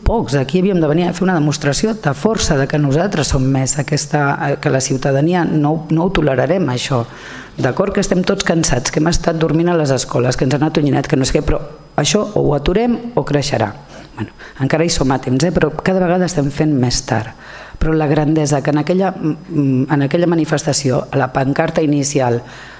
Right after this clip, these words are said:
hi anaven la Fatu, la Fatija, vale? El Mamadou,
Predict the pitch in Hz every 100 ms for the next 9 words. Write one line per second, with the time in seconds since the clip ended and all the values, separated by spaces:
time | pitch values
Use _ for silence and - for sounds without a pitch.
0 | - - 156 160 160 151 151 156 143 139
1 | 151 151 175 185 - - - - - 156
2 | 156 139 139 151 147 170 170 - - -
3 | - - - - - - 156 143 165 185
4 | - - - - - - - 160 156 147
5 | 139 135 165